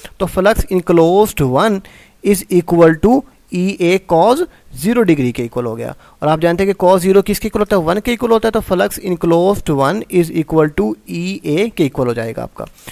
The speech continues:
तो हमारे पास यहाँ पे जो वैल्यू बन जाएगी flux enclosed one की वैल्यू, वो E A के इक्वल हो जाएगी। तो यहाँ पर स्टूडेंट्स, हमने अपने जो राइट साइड पर फ्लक्स की वैल्यू थी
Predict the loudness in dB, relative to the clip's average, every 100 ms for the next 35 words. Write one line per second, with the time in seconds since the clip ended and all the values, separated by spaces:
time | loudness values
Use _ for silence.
0 | -20 -6 0 2 2 0 0 -2 0 0
1 | 2 2 2 0 0 -2 -2 -2 -2 -2
2 | -6 -4 -2 -2 -2 -4 -2 -2 -2 -2
3 | 0 -2 -4 -4 -2 -2 -8 _ -6 -6
4 | -4 -4 -4 -6 -6 -8 -8 -10 -12 -18
5 | _ _ _ -20 -20 -20 -6 -2 0 0
6 | 0 0 -2 -2 -4 -4 -4 -4 -4 -6
7 | -10 _ _ _ -6 -4 -2 -2 0 0
8 | 0 0 -2 -2 -2 -2 -2 -12 -4 -4
9 | -4 -8 -4 -2 -4 -8 -12